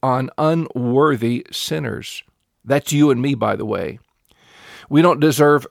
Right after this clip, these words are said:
pleasure. We deserve the eternal wrath of God. But again, in the words of Saint Paul, "God, being rich in mercy, because of the great love with which he loved us,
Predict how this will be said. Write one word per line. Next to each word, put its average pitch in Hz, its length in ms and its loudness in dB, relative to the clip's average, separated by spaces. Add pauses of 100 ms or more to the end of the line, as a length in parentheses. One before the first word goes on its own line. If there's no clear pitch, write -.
pleasure. 170 580 0
We 147 200 0
deserve 131 680 2
the 120 120 -2
eternal 180 920 -4
wrath 127 680 -2
of 113 280 -8
God. 101 520 -8 (800)
But 120 200 0
again, 117 520 -2 (400)
in 117 120 -2
the 113 80 -2
words 120 560 -2 (100)
of 123 240 -4
Saint 156 460 -4
Paul, 101 360 0 (460)
"God, 131 640 4
being 151 460 2
rich 156 640 0
in 170 300 0
mercy, 131 640 0 (640)
because 165 340 2
of 170 80 2
the 165 80 2
great 160 460 0
love 117 580 2 (440)
with 127 200 0
which 151 200 0
he 147 100 2
loved 127 340 2
us, 110 220 -2